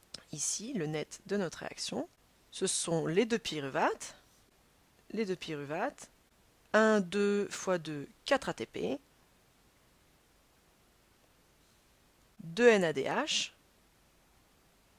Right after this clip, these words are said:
et on, si on regarde de plus près au niveau de ce pyruvate ici, on remarque que ces carbones, qui à la,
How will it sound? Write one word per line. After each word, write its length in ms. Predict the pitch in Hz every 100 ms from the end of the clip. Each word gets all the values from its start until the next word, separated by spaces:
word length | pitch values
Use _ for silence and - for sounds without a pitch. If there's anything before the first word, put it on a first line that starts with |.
| _ _ _ _ _ _ _ _ _ _ _ _ _ _ _ _ _ _ _ _ _ _ _ _ _
et 140 | 165 160
on, 60 |
si 240 | - - 320
on 100 | 277
regarde 240 | 262 233
de 60 | 208
plus 160 | 196
près 400 | - 190 185 180 -
au 60 |
niveau 300 | 160 151 151
de 120 | 151
ce 140 | 165 -
pyruvate 560 | - 147 143 143 143
ici, 320 | - - 233 381 - _ - - - _ 175
on 100 | 180
remarque 480 | 185 262 370 - -
que 120 | 202
ces 160 | -
carbones, 580 | 170 165 170 240 349 208 -
qui 300 | - - 185 -
à 100 | 180
la, 140 | 175